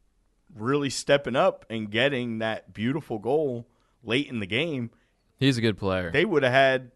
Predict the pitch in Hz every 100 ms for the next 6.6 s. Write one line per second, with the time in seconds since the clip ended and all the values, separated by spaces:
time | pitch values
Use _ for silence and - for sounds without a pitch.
0 | - - - 269 - - 107 95 - -
1 | 101 92 - 90 87 - 95 90 95 101
2 | 101 - _ _ _ _ _ _ - 113
3 | 135 151 143 139 131 113 120 127 127 120
4 | 113 104 98 107 135 139 113 104 101 101
5 | - _ _ _ _ _ _ _ _ _
6 | _ 117 113 110 113